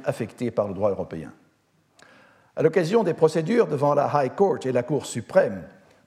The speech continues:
<clears throat> visant à obliger le gouvernement britannique d'obtenir l'aval du Parlement pour déclencher la sortie de l'Union européenne en vertu de l'article cinquante du traité de l'Union européenne, à l'automne et pendant l'hiver, euh,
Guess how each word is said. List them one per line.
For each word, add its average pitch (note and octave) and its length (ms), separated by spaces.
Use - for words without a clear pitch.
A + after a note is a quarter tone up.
<clears throat> C#3 360
visant D3+ 300
à D3 80
obliger D3+ 480
le B2 80
gouvernement C3 540
britannique C3 640
d'obtenir D3+ 640
l'aval C3 400
du A2 100
Parlement B2 800
pour G#2+ 200
déclencher C3 640
la F2 100
sortie B2 360
de G#2 80
l'Union A2 240
européenne G#2+ 600
en A2+ 60
vertu A#2+ 320
de - 80
l'article G#2 420
cinquante A2+ 800
du F#2+ 140
traité G2 320
de E2+ 60
l'Union F2+ 200
européenne, D3 640
à - 60
l'automne G2 440
et F2+ 40
pendant E2 300
l'hiver, G2+ 460
euh, B1 100